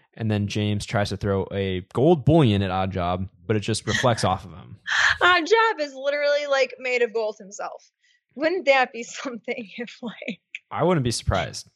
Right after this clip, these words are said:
Speaker 2: it was a metal man, a
Speaker 1: The
Speaker 2: gold
Speaker 1: metal
Speaker 2: man.
Speaker 1: man. Like, what, what was that other henchman, Jaws? In
Speaker 2: Jaws, yes.
Speaker 1: Yeah.
Speaker 2: And you know what? Odd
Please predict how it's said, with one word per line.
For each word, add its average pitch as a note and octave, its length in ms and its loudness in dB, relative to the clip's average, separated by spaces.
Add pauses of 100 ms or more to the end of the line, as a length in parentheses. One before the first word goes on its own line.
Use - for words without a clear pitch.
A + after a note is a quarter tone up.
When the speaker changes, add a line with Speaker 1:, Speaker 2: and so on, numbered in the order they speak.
Speaker 2:
it - 60 -2
was C#4 160 2
a A#3 80 2
metal A3+ 400 6
man, G3+ 380 0 (340)
a A#2 200 -2
Speaker 1:
The A#2 60 2
Speaker 2:
gold A2 40 2
Speaker 1:
metal A#2 280 6
Speaker 2:
man. A#2+ 80 -2
Speaker 1:
man. G#2 260 -4 (380)
Like, A#2+ 260 0 (120)
what, G#2+ 200 0
what B2+ 120 8
was C#3+ 120 6
that D3 100 8
other B2 460 6 (260)
henchman, C3 500 2
Jaws? G#2+ 680 0 (680)
In C3 120 0
Speaker 2:
Jaws, D#4 380 6 (100)
yes. D#4+ 400 -4
Speaker 1:
Yeah. B2+ 220 -4 (160)
Speaker 2:
And C#4 120 -4
you C#4 100 -4
know C4+ 140 -2
what? C4 160 -4 (140)
Odd C#4 180 0